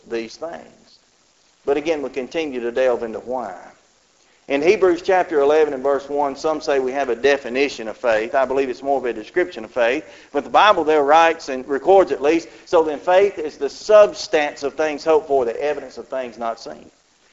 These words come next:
You notice the word substance, and we might think of substance, and we say, "Well, we have substance when we sit around the supper table. If I've got a plate full of food, maybe there's a big steak and some fries, maybe a glass of tea, that's substance. That brings substance to my body."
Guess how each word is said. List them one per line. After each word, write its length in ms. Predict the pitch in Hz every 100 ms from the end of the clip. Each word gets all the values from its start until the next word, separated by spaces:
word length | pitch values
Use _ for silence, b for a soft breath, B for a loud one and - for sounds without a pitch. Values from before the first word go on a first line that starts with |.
| b -
You 100 | 180
notice 300 | 214 220 -
the 80 |
word 240 | 190 196 156
substance, 640 | - 208 202 - 139 -
and 80 | 131
we 100 | 185
might 240 | 190 170
think 160 | 180 180
of 140 | 143
substance, 560 | - 202 202 - 156 -
and 100 | 143
we 80 | 160
say, 220 | - 170
"Well, 240 | 165 170
we 100 | 170
have 220 | 165 180 175
substance 500 | 202 196 - 156 - b b
when 160 | 185
we 100 | 175
sit 220 | 170 190 180
around 220 | 180 156
the 60 |
supper 360 | 135 196 175 127
table. 300 | 151 139 117
If 60 | 143
I've 180 | 165
got 120 | 170 156
a 40 |
plate 280 | 170 185 170
full 200 | 175 165
of 60 |
food, 300 | 170 185 180
maybe 160 | 165 175
there's 160 | 165 147
a 60 |
big 160 | 165 170
steak 400 | - 180 180 175
and 100 | 135
some 140 | 123
fries, 400 | - 180 175 175 - B -
maybe 260 | 180 180
a 40 | 160
glass 340 | 170 180 156
of 80 | 147
tea, 140 | 185
that's 260 | 180 170 -
substance. 600 | - 214 175 - 151 131
That 200 | 180 180
brings 260 | 185 180 -
substance 600 | - 214 190 - 131 -
to 120 | 170
my 120 | 151
body." 340 | 147 165 131